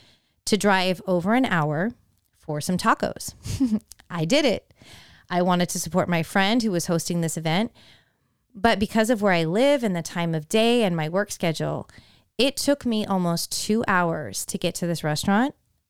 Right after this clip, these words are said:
And when I was there, um, it was, there was just a lot of us. And honestly, everyone had the same content. And then it took me an hour and a half to get home. And I thought, "Why, why did I do that?" It's great to support your friends, but you have to be smart about it.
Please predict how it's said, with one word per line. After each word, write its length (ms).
And 520
when 200
I 80
was 220
there, 500
um, 640
it 160
was, 280
there 140
was 120
just 160
a 60
lot 220
of 100
us. 280
And 320
honestly, 460
everyone 360
had 140
the 80
same 220
content. 560
And 160
then 100
it 80
took 180
me 140
an 120
hour 200
and 100
a 40
half 180
to 100
get 120
home. 280
And 100
I 100
thought, 280
"Why, 360
why 280
did 120
I 120
do 180
that?" 280
It's 160
great 440
to 120
support 320
your 120
friends, 440
but 120
you 100
have 340
to 100
be 140
smart 320
about 260
it. 220